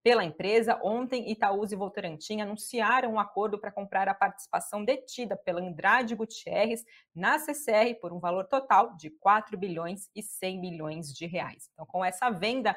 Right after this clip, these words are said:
de papéis da Itaúsa, de, da X P, né, pela Itaúsa, a Itaúsa, então, vai manter cerca de dez vírgula trinta e um por cento do capital social da X P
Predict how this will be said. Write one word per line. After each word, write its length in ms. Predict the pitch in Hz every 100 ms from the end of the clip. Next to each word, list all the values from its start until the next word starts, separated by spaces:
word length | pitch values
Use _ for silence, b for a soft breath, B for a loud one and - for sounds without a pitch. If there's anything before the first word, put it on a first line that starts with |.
| B B B
de 320 | - 185 208 196
papéis 500 | 196 - 185 202 156
da 180 | 196
Itaúsa, 640 | 220 214 151 165 254 214 202
de, 460 | 147 175 180 -
da 160 | 170 185
X 220 | 185 180
P, 220 | - 202
né, 120 | 202 180
pela 380 | - 220 208
Itaúsa, 600 | 190 - 165 175 214 226 226 B B
a 120 | 180
Itaúsa, 320 | 190 196 202
então, 200 | 214 208
vai 140 | 202 202
manter 320 | 190 202 196
cerca 300 | - 185 196
de 120 | 190
dez 440 | 160 202 262 254
vírgula 440 | 156 202 208 190 196
trinta 340 | - 302 349
e 100 | 240
um 80 | 226
por 140 | 220 -
cento 420 | - 240 285 185
do 80 | 170
capital 540 | 180 - - 202 285
social 440 | 285 - 269 254
da 80 | 233
X 240 | 240 302 -
P 240 | 240